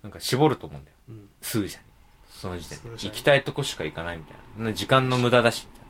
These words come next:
Speaker 1: で、そこでちょっとこう、なんだろう、部品関係、バイ-、
Speaker 2: なるほど。
Speaker 1: 車関係、
Speaker 2: うん。
Speaker 1: バイク関係の、なんか、パーツの会社とかに行って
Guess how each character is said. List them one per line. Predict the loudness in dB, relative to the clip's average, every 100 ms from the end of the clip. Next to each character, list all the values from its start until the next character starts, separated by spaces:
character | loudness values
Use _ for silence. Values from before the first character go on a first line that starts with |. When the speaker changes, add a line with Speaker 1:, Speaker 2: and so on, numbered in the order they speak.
| -20 2
Speaker 1:
で、 | 4 4 0 -18 -20 -20 -20 -20 -18
そ | -8
こ | -2
で | -2
ち |
ょ | -4
っ | -12
と | -18
こ | -16 -16 -18 -20 -20 -20 -20 -20 -20 -20 -18
う、 |
な | -18
ん |
だ | -18
ろ | -12
う、 | -8
部 |
品 | -4 -2 -2
関 | -2 -4
係、 | -6 -16 -20 -20 -20 -2
バ | 4 4
イ-、 | 4 -2
Speaker 2:
な | -6
る | -4 -4
ほ | -6
ど。 | -6 -12 -20 -20 -20 -18 -4
Speaker 1:
車 | 2 4 4
関 | 2 -2
係、 | -2 -6 -6 -8 -12 -18
Speaker 2:
う | -18
ん。 | -18 -20 -14
Speaker 1:
バ | -4 -2
イ |
ク | -2
関 | -8 -8
係 | -8 -12
の、 | -12 -14 -16 -16
な |
ん | -16
か、 | -18 _
パ | -8 -8
ー |
ツ | -8 -14
の | -12 -14 -16
会 | -12 -10
社 | -10
と | -12
か | -12
に |
行 | -14
っ | -20 -18
て | -16